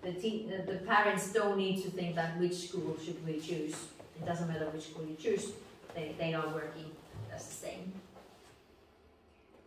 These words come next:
And now here in very, uh, practical, there was a question of, of, uh, how much English do we have. So the English is the, the, the first language,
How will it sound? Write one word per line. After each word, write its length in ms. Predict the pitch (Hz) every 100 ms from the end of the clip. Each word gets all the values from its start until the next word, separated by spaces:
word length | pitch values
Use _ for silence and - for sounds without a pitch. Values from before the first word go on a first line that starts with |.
| - - _ - - _ 190
And 60 |
now 160 | 202 226
here 200 | 277 285
in 220 | 285 240
very, 280 | 233 262 254 - -
uh, 200 | 202 208 - - -
practical, 560 | 262 254 - 208 202
there 160 | 208 220
was 160 | 226
a 120 | 233 233 -
question 340 | 247 - 220
of, 240 | 214 - 185
of, 260 | 196 185 190
uh, 360 | 180 175 170
how 240 | 170 233 202
much 140 | 208 202 -
English 380 | 220 220 220 254 - - - 220
do 120 | 202
we 160 | 202
have. 300 | 190 - - - -
So 200 | - 196
the 200 | 190 202 - - -
English 280 | 214 214 -
is 240 | 196 -
the, 100 | 196 185
the, 260 | 196 - 202
the 280 | 208 196 190
first 300 | 233 233 -
language, 400 | 202 196 196